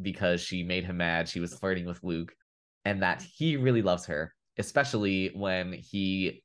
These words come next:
sends her flowers to her house to say sorry. Even though she did tell Scott that she would stay away from Luke, she ends up lying to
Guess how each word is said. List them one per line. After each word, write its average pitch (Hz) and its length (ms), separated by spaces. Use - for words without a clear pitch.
sends 98 300
her 95 100
flowers 90 500
to 92 120
her 85 120
house 82 380
to 92 100
say - 160
sorry. - 400
Even 131 200
though 151 140
she 123 160
did 120 340
tell 110 160
Scott 92 420
that 92 120
she 110 120
would 92 300
stay 98 220
away 95 240
from 87 220
Luke, 90 320
she 101 500
ends 107 220
up 95 120
lying 92 760
to 87 640